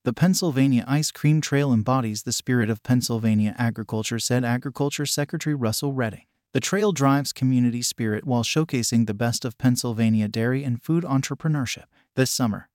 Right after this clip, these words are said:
join me in supporting Pennsylvania dairy farmers and small businesses by exploring the Pennsylvania ice cream. It is the sweetest way to connect with friends, family, and the farmers who work tirelessly to ensure wholesome dairy products reach Pennsylvanians."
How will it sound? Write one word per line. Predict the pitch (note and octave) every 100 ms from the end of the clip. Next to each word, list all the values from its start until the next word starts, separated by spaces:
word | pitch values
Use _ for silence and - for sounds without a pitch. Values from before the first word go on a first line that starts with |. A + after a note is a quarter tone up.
| -
join | F#3+ A3 F#3+
me | C#3+
in | C3
supporting | C3 A#2 D3 D3 C#3+
Pennsylvania | C3+ C3 - B2 A2+ A2+ A2
dairy | G#2+ A2+ A#2
farmers | - A2+ G#2+ G#2+ G#2+
and | - A2+
small | - C#3+ D#3+
businesses | B2 A#2+ A#2 G#2+ A2+ A2+
by | B2 A#2+
exploring | A#2+ - B2+ B2+ B2
the | A2+
Pennsylvania | - D#3 - E3 C3 B2 D3
ice | C3+ C3+
cream. | - - G#2 A2 _ _
It | C3+
is | C3 A#2+
the | B2+
sweetest | - F3 A3 A3
way | C3+ B2+
to | A#2+
connect | - B2 B2 -
with | C#3+
friends, | - A#2 F#2+ - - - _
family, | - B2 G2 D2+ - _ _ _ _ _ _ _ - -
and | D3+
the | D3+
farmers | - E3+ F3 D3 C3
who | C3
work | A#2+ A#2+ A2+
tirelessly | - D3+ C3+ G#2+ - A2
to | - A#2
ensure | A2 - C3+ A#2
wholesome | C#3 D#3+ - C#3+
dairy | B2 A#2+ C#3
products | - B2 A#2+ A#2+ - B2+
reach | C3+ -
Pennsylvanians." | C#3 C#3 D3+ C#3 C3+ A2 F2 - - -